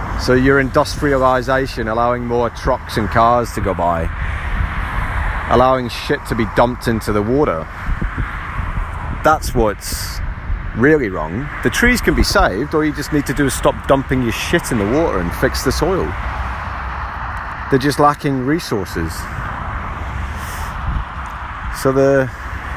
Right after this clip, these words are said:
killing the trees and then replacing them with these little trees that are not gonna grow because the soil is still shit. All these trees are bent as well. Like, I noticed this,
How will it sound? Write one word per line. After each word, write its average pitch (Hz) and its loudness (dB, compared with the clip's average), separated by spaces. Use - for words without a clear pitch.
killing 202 4
the 185 2
trees 120 2
and 127 2
then 135 4
replacing 151 2
them 143 2
with 139 2
these 131 2
little 160 2
trees 101 -2
that 113 4
are 120 2
not 156 4
gonna 135 0
grow 107 4
because 110 0
the 117 4
soil 135 4
is 92 -2
still 117 0
shit. - 0
All 160 4
these 175 2
trees 160 4
are - -4
bent 175 0
as 98 -2
well. 139 2
Like, 123 4
I 131 2
noticed 160 2
this, 80 0